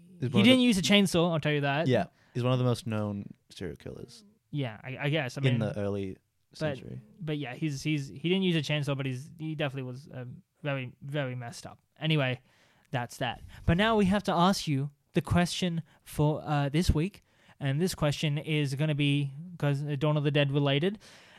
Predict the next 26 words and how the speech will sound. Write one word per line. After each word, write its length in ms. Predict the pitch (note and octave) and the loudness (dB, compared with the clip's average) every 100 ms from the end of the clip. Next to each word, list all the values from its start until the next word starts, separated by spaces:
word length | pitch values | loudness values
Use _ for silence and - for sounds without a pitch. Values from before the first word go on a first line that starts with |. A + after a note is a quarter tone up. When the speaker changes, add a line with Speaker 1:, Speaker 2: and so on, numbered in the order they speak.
| - | -2
Speaker 2:
And, 340 | D3 C#3+ D3+ | 2 2 2
uh, 120 | D3+ | 2
the 100 | D3+ | 0
question 640 | D#3+ A3 - G#3 G3 F#3+ - | 0 0 0 -2 -2 -2 -4
is, 300 | D#3+ D#3+ E3 | -2 -2 0
and 80 | F3 | 0
this 120 | F3 | 0
may 60 | E3+ | 0
be 140 | D#3 | 2
an 100 | D3+ E3 | 0 2
easy 300 | F#3+ E3+ E3+ | 2 4 4
one 260 | D3 C#3+ | 2 0
for 120 | C3 C3+ | -2 -4
just 180 | C3+ | -6
fans 380 | - C3+ C3 B2+ | -2 -2 0 -2
of 80 | B2+ | -4
horror, 320 | - C3+ C#3 D3 | -4 -2 0 0
but 220 | C#3+ C#3 | 0 0
you 80 | D#3 | 0
know 80 | |
what? 220 | D#3 D3+ - | 2 0 0
I'm 120 | D3 | 0
gonna 140 | C#3+ | -2
say 340 | - - D3 C3+ | -2 0 0 0
it 60 | |
anyway. 480 | C3 B2+ B2+ C#3+ G3+ | -2 -4 -2 -2 -4